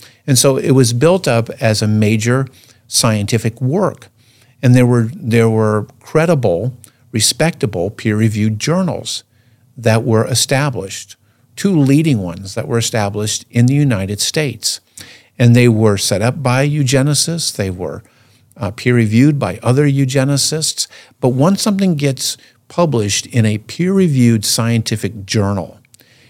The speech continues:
it takes on a level of credibility which is very hard to argue against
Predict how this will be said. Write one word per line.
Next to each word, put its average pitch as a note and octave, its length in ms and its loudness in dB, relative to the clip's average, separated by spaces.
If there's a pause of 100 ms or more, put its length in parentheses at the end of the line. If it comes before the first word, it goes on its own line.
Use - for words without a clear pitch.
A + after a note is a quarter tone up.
(160)
it B2+ 100 0
takes E3 300 0
on B2+ 140 2
a A2 60 2
level A2+ 380 2
of G2+ 140 -6
credibility G#2 720 -2
which G2+ 260 -6
is - 160 -12
very F3+ 240 0
hard D#3 300 -2
to C3 140 -6
argue A2 360 -2
against F#2+ 540 -8